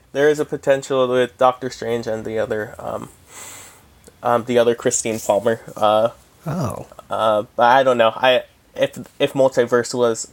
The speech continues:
Speaker 1: uh, hopping were a thing, I guess, I feel there's some potential there. They're both single, you know, they're both, like, you know, they're both connected to each other in a way. And, um, you know, I thought,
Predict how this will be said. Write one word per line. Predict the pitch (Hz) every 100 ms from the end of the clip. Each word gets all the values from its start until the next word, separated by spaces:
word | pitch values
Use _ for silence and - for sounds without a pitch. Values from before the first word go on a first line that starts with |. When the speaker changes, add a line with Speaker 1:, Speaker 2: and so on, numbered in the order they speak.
| -
Speaker 1:
uh, | - 123 117
hopping | 117 120 123 113 117 _
were | - 117
a | 113
thing, | - 113 113 - -
I | 113
guess, | 113 110 - - _ _ _
I | -
feel | 120 123
there's | 113 113
some | -
potential | 110 120 110 104 110
there. | 107 104
They're | 104
both | 101 107 107
single, | - 113 107 110 107
you | 107
know, | 98
they're | 101 98
both, | 101 98 -
like, | 92 - _ _ - - - - _ _ _ _ _ _ _ -
you | 127
know, | 120 113
they're | 120
both | 123 120
connected | - 113 110 113 -
to | 117
each | 113 113
other | 110 110
in | 104
a | 101
way. | 104 104 - _ -
And, | 104 101 101 - -
um, | 95 98 _ _ _ _ _ _ _ _ _ _ _ -
you |
know, | 131 120
I | 123
thought, | 135 120